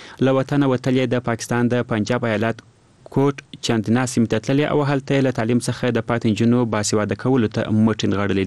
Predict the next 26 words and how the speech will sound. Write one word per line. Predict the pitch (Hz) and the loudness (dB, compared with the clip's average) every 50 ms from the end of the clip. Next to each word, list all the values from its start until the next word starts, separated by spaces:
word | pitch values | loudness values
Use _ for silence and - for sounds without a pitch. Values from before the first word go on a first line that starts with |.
| 92 | 0
دي. | 101 - - _ - - - - - - - - - - - - 127 | -2 -4 -6 _ -20 -20 -16 -14 -12 -10 -10 -10 -10 -8 -4 0 0
د | 143 139 139 | 2 2 2
ملګرو | 139 131 123 143 139 131 | 0 0 0 2 2 4
ملتونو | 131 127 127 - 127 127 127 123 | 2 2 2 2 2 2 2 2
د | 127 123 | 0 -2
کډوالو | - 120 107 117 117 117 117 120 120 117 | -2 -2 -2 0 0 2 2 2 2 2
د | 117 113 | 0 0
عالي | 110 117 113 123 | 0 -2 0 0
کمشنرۍ | 113 113 110 - - 110 107 107 110 123 123 - 113 113 | 0 0 0 0 0 0 0 2 0 0 0 2 2 0
یا | 117 117 110 107 | 2 0 0 2
یو | 110 117 120 - | 2 2 2 2
ان | 117 113 | 0 -2
ایچ | 110 - | -2 -2
سی | - 113 110 - 110 117 | -2 -2 -2 0 0 -2
آر | 117 113 - | -2 -2 0
په | 117 110 | 0 2
وینا | 107 113 117 117 117 | 2 2 2 2 2
مېرمن | 113 110 110 107 117 117 110 113 | 0 0 0 0 0 0 0 -2
آصفي | 113 - 113 107 - 123 120 113 - | -2 -2 -4 -2 0 0 0 0 0
په | 113 107 104 | -2 -2 -2
ډېرو | 104 107 - 123 120 117 113 110 | -4 -4 0 0 2 2 2 2
لږو | 107 113 117 104 110 113 | 2 2 2 2 0 0
امکاناتو | 104 - 107 107 117 139 135 - - | 0 0 -2 0 0 -2 -2 -4 -4
سره | 147 143 151 143 - - - - - - - - 131 | -2 -2 -2 -4 -4 -10 -16 -16 -18 -14 -6 -2 0
د | 143 147 | 0 0
افغانانو | - - 147 143 147 147 143 147 147 | 0 0 0 2 2 4 4 2 2